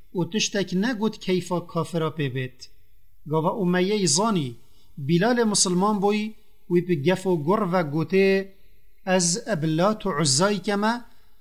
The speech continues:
از ناهلم روژ افرول تا آوا ببت، یان دل دین ما وگریه، یان دل تکم عبرت بو خلک مکه همیه. بلالی گوته، هجیاش تتت بکه. ابتنه تو تشه یا لشی.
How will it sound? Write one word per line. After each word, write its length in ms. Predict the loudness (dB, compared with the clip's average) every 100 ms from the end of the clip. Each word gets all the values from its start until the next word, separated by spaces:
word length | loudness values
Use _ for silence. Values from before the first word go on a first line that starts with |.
| -6
از 240 | 2 2
ناهلم 560 | 4 4 4 4 2 0
روژ 240 | 0 0 2
افرول 400 | 0 2 2 0
تا 160 | 0
آوا 320 | 2 2 4
ببت، 460 | 2 2 0 -2 -6 -18 -18 -18 -4
یان 320 | 0 2 2
دل 200 | 2 2
دین 380 | 2 0 2 2
ما 180 | 2 0
وگریه، 680 | 0 2 2 4 4 2 0 -10 -18 -14 -2
یان 280 | 2 2
دل 120 | 4 2
تکم 440 | 2 0 2 0
عبرت 680 | 2 0 2 0 0 -6 -14 -8
بو 200 | -4 -4
خلک 360 | 0 -2 -2 -2 0
مکه 520 | 0 -2 -2 -2 -2
همیه. 360 | -2 -2 -4 -8 -14 -20 -20 -20 -20 -18 -18 -18 -20 -14
بلالی 460 | -4 0 2 2 0
گوته، 520 | -2 0 0 0 -2 -14 -20 -20 -8
هجیاش 540 | -4 -4 0 0 0
تتت 680 | -2 -4 0 -2 -4 -8 -12 -12 -20 -12 -6
بکه. 320 | -6 -6 -8 -14 -18 -18 -18 -18 -18 -4
ابتنه 460 | -2 -2 0 0 2
تو 160 | -2
تشه 280 | -2 -2 0
یا 200 | 2 4
لشی. 500 | 4 2 0 -2 -6